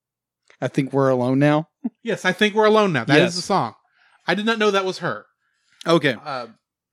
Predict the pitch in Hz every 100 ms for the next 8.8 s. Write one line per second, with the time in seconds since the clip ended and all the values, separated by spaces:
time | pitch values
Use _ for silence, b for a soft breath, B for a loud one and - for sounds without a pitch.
0 | _ 139 202 - 214 202 226 - 220 196
1 | 180 170 175 175 170 160 143 151 151 143
2 | 135 - - 202 214 208 190 - 180 175
3 | 175 180 160 165 170 170 160 156 156 139
4 | 131 127 b b b 139 156 262 247 -
5 | 180 147 127 123 147 240 _ _ _ _
6 | - 165 170 156 - 170 156 185 160 156
7 | 147 143 143 - - 143 139 131 123 135
8 | 127 95 _ _ - 156 147 117